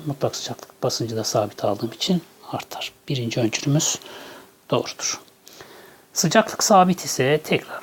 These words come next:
param varsa ne rahat yazmak istiyorum. Sıcaklık sabit, R değeri sabit. İkinci eğrinin mol sayısı daha fazladır. Ee, basıncı sabit alayım. Basıncı sabit aldığımda hacmi fazla olan mol sayısı daha fazla olacak. Birinci eğrinin hacmi fazla olduğu için mol sayısı daha fazla olacak.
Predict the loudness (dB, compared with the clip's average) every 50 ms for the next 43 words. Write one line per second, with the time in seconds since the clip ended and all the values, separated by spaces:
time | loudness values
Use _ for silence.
0 | -2 0 2 2 2 0 -4 -8 -4 -2 0 2 2 2 2 0 0 -2 0 0
1 | 0 0 0 0 -2 -2 -2 -2 -4 -4 -6 -8 -8 -6 -4 -4 -2 -2 0 2
2 | 4 4 4 4 4 4 2 0 -2 -4 -6 -12 -18 -20 -20 -20 -20 _ _ _
3 | _ _ _ -8 -4 -2 -2 0 0 0 -2 -2 -8 -10 -6 -2 2 2 2 2
4 | 0 -2 -6 -8 -8 -4 0 0 0 2 0 -2 -2 -2 0 0 2 4 4 4
5 | 2 0 -6 -10 -10 -10 -12 -14 -20 -20 -20 -20 -20 -20 -20 -20 -20 -20 -20 -20
6 | -20 -20 -20 -20 _ _ _ _ _ -6 0 4 6 8 8 10 8 10 10 8
7 | 10 10 8 8 8 6 4 4 4 4 6 6 6 6 6 4 4 4 4 4
8 | 2 4 4 4 4 4 2 0 0 2 2 4 4 4 4 4 4 2 2 2
9 | 2 2 2 2 0 2 2 2 4 6 6 6 6 6 2 4 4 6 6 4
10 | 2 0 0 2 4 4 4 4 4 4 2 2 4 4 2 4 4 4 4 4
11 | 4 4 2 2 2 4 2 2 4 4 4 4 4 2 2 4 2 0 2 2
12 | 2 2 4 2 2 2 2 2 2 2 2 2 2 2 0 2 4 4 4 4
13 | 4 4 2 2 4 4 4 4 4 2 0 0 0 0 2 4 6 6 4 4
14 | 4 2 2 2 2 0 0 0 2 4 4 4 4 2 0 2 2 2 2 4
15 | 2 2 0 2 0 -2 -2 0 2 2 4 2 2 2 0 0 2 2 4 4
16 | 2 4 4 4 4 4 4 4 4 4 4 4 4 4 4